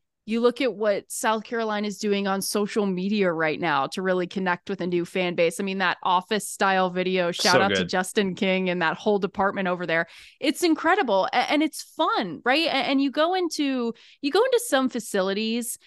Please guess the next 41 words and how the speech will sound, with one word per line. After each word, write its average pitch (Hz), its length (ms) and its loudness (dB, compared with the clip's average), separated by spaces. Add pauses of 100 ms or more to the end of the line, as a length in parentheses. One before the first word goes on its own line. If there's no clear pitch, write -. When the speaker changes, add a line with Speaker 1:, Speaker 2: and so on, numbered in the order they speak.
(300)
Speaker 1:
and 220 240 4
the, 208 280 6
the 208 120 2
mood 254 420 2
can 277 180 0
be 247 140 0
very 202 280 -2
somber. - 760 -4
And 190 400 2
at 202 220 2
ti-, 226 120 -2
I've 294 200 0
even 381 180 0
had 311 160 -2
some 202 160 -8
coaches 180 720 -4 (280)
<laughs> 233 300 0
kind 214 220 2
of 202 240 0
offhand 190 460 0
be 190 100 0
like, 170 240 -2
"You 208 180 -10
think 247 160 -2
we're 254 100 0
having 214 220 0
fun 202 220 -2
here? 254 400 -4
It's - 180 -14
not 180 200 -2
fun. 180 360 -6
Like, 180 220 -8
we're, 196 300 -8
it's 208 180 -4
all 226 160 4
business. 190 500 -8
We 220 80 -4
don't 226 120 0
have 208 160 0
fun 170 200 0
here." 117 280 -8